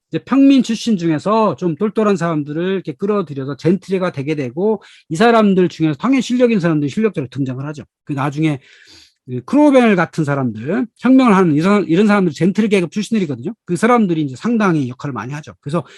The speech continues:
영국에서 근대 시대에 이름 났던 많은 사람들이 바로 그 젠틀이 출신들이에요. 이렇게 장미 전쟁 이후에 바뀌어가고 있었다라는 거죠. 자, 세 번째는 왕의 칭호가 이렇게 바뀌죠. 어떻게 바뀌냐면 랭카스터 가문의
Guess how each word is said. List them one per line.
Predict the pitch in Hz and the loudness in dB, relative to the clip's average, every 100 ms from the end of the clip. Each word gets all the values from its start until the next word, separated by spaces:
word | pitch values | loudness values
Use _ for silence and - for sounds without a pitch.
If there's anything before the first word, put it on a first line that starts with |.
| - - | -16 -2
영국에서 | 202 254 262 240 202 214 208 | 0 2 2 2 4 2 0
근대 | - 233 240 | 2 4 4
시대에 | - - 170 165 185 175 | 2 -2 -2 0 0 0
이름 | 170 226 | 2 2
났던 | 214 - | 0 -2
많은 | 165 180 269 | -4 -2 -2
사람들이 | 233 226 190 185 247 220 | 0 0 0 0 -2 -4
바로 | 143 156 | -8 -6
그 | 156 | -8
젠틀이 | - 185 - 240 247 247 | -4 -4 -2 -2 -2 -2
출신들이에요. | - 208 190 196 220 113 127 _ _ _ _ _ | -6 -8 -6 -6 -6 -8 -14 _ _ _ _ _
이렇게 | 156 202 - 208 233 _ _ _ | -2 -2 -2 0 0 _ _ _
장미 | - 170 220 | -4 0 0
전쟁 | 226 220 202 | 2 0 2
이후에 | 165 123 165 | 0 -2 -4
바뀌어가고 | 165 - - 160 117 | -6 -10 -6 -6 -6
있었다라는 | 175 175 156 170 196 202 | -10 -6 -4 -2 -4 -6
거죠. | 110 - - _ _ _ _ _ _ _ | -8 -14 -20 _ _ _ _ _ _ _
자, | 160 | -8
세 | 151 294 | 0 2
번째는 | 311 285 240 233 247 240 | 2 0 2 2 2 0
왕의 | 143 151 247 262 | 0 2 2 2
칭호가 | - 269 240 208 | 0 -2 0 0
이렇게 | 151 - | -2 -8
바뀌죠. | 135 - 196 104 _ _ _ _ _ - | -12 -10 -10 -10 _ _ _ _ _ -14
어떻게 | 170 208 | -6 -2
바뀌냐면 | 220 - 185 165 254 156 _ _ _ _ _ - _ _ | -2 0 0 0 -2 -6 _ _ _ _ _ -20 _ _
랭카스터 | 180 262 262 285 - 254 | 0 0 0 0 0 2
가문의 | 254 226 226 233 226 | 4 4 2 0 -4